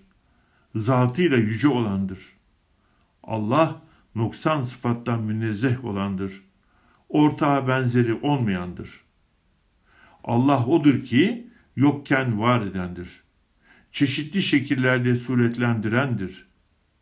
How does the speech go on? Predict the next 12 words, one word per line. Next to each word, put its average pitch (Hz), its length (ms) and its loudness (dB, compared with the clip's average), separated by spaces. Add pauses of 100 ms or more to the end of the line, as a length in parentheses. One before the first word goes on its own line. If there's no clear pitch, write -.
(440)
Tüm 214 320 4
isimlerdeki 127 880 0
güzelliklerin 123 880 2
sahibidir. 120 920 -2 (1040)
Göklerde 120 920 2
ve 123 140 2
yerde 98 500 0
ne 156 180 2
varsa 160 580 -2 (540)
onun 147 460 2
tecellilerini 101 840 0
gösterir. 95 680 -6